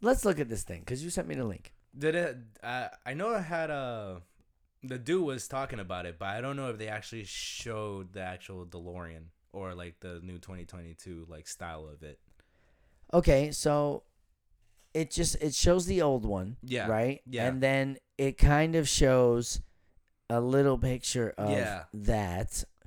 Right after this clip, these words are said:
Speaker 1: whatever that was supposed to be, just wings and then the side of the thing.
Speaker 2: Yeah.
Speaker 1: You know, like, okay.
Speaker 2: It kinda looks like a McLaren.
Speaker 1: A little bit, yeah.
Speaker 2: Yeah.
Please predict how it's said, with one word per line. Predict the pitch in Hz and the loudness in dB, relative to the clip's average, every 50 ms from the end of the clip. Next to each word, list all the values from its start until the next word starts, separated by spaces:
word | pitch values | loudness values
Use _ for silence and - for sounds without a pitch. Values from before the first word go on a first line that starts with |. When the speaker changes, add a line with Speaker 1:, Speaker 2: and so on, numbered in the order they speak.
| - _ _ _ _ - | -20 _ _ _ _ -4
Speaker 1:
whatever | - 107 110 107 107 110 | -2 0 0 2 2 2
that | 113 113 107 101 | 2 0 -2 -6
was | 98 90 107 - | -10 -6 -2 0
supposed | - 107 101 85 | 2 2 2 0
to | 87 85 | -2 -4
be, | 82 80 | -4 -6
just | 78 95 90 - | -8 -8 -6 -6
wings | 90 95 101 101 101 101 95 87 | -4 -4 -4 -4 -6 -6 -8 -8
and | 78 78 95 95 | -8 -8 -6 -6
then | 95 95 92 92 | -4 -4 -6 -6
the | 90 87 | -6 -6
side | - - - 95 95 98 98 95 | -6 -4 -4 -4 -4 -4 -4 -6
of | 87 80 | -8 -8
the | 87 87 87 85 78 | -8 -8 -8 -8 -8
thing. | - - 95 87 80 85 95 113 - | -10 -10 -10 -10 -10 -10 -12 -12 -12
Speaker 2:
Yeah. | - 123 123 113 107 90 80 - _ _ _ _ - | -10 -8 -8 -6 -6 -8 -10 -12 _ _ _ _ -8
Speaker 1:
You | - - 123 | -2 0 0
know, | 120 120 123 135 | 2 2 2 2
like, | 139 139 139 127 - - _ _ _ - | 2 2 0 -2 -6 -14 _ _ _ 0
okay. | 147 143 - 127 117 113 117 131 156 - - - _ _ _ _ - | 2 4 4 4 2 2 0 -2 -6 -8 -14 -20 _ _ _ _ -12
Speaker 2:
It | 135 127 | -12 -12
kinda | - - 151 170 185 208 | -8 -6 -6 -4 -4 -4
looks | 202 175 160 151 - - | -2 -2 -4 -4 -4 -6
like | 151 139 123 | -6 -4 -4
a | 123 | -6
McLaren. | 113 107 95 - - - 101 98 95 90 85 80 76 - _ _ _ _ _ _ _ _ _ - | -6 -8 -8 -10 -10 -10 -8 -8 -8 -8 -10 -12 -16 -20 _ _ _ _ _ _ _ _ _ 0
Speaker 1:
A | 123 | 2
little | 139 147 147 160 165 165 | 2 4 6 6 6 8
bit, | 156 175 175 151 127 | 8 6 6 6 4
yeah. | 131 139 143 135 117 98 113 | 2 2 2 2 2 0 -4
Speaker 2:
Yeah. | 113 117 123 123 113 107 98 | -6 -8 -6 -6 -6 -6 -8